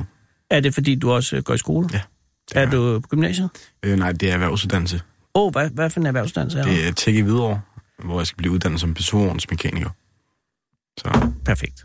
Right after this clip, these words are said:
Speaker 2: Ja.
Speaker 1: Er det noget, øh, du har lyst til, eller er det noget, du er blevet tvunget til?
Speaker 2: Det er noget, jeg selv har lyst til.
Speaker 1: Okay.
Speaker 2: Min far, han sagde tværtimod, at jeg ikke skulle gøre det.
Speaker 1: Hvad sagde han, du skulle gøre?
Speaker 2: Han sagde, at jeg ikke skulle være mekaniker, fordi at han selv har været igennem det, og han synes, det er et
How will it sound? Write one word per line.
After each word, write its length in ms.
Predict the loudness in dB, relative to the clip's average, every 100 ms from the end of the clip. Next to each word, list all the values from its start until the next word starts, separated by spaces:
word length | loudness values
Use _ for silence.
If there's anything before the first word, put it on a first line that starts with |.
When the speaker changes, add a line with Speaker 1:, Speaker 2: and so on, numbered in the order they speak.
| -4
Speaker 2:
Ja. 180 | -2 -2 -6 _ _ 0
Speaker 1:
Er 80 | 2
det 120 | 4
noget, 420 | 4 2 0 -2
øh, 240 | -2 -2 0
du 60 | 0
har 60 |
lyst 200 | 0 0
til, 80 | 0
eller 120 | 0
er 40 | 2
det 80 | 2
noget, 200 | 0 0
du 80 |
er 40 | -2
blevet 180 | -2 -2
tvunget 340 | 0 0 0
til? 120 | -4 -6 -14 -18 -8
Speaker 2:
Det 60 | 0
er 40 |
noget, 120 | 2 2
jeg 80 |
selv 140 | 0 0
har 80 | 0
lyst 200 | -2 -2
til. 120 | -6 -8 -4
Speaker 1:
Okay. 260 | 0 2 0 0
Speaker 2:
Min 160 | 2 2
far, 160 | 0
han 100 | 0
sagde 240 | 0 0 0
tværtimod, 380 | 0 0 0
at 60 | 0
jeg 80 | 0
ikke 120 | 0
skulle 200 | 0 0
gøre 80 | -2
det. 80 | -6 -6 2
Speaker 1:
Hvad 140 | 2
sagde 200 | 4 2
han, 120 | 2
du 100 | 0
skulle 200 | -4 -4
gøre? 160 | -4 -6 -10 _
Speaker 2:
Han 120 | -2 0
sagde, 300 | 2 2 0
at 100 | -2 -4
jeg 260 | -2 -2 -2
ikke 140 | -2 -2
skulle 140 | 0
være 80 | 2
mekaniker, 520 | 2 2 2 2 0
fordi 420 | -2 -2 -2 0 0
at 140 | -2 -4
han 240 | -2 2 2
selv 220 | 2 2
har 100 | 2
været 160 | 2
igennem 240 | 2 2 2
det, 80 | 2
og 60 |
han 100 | 2
synes, 220 | 2 0 -2
det 320 | 0 2 2
er 40 |
et 220 | 0 -4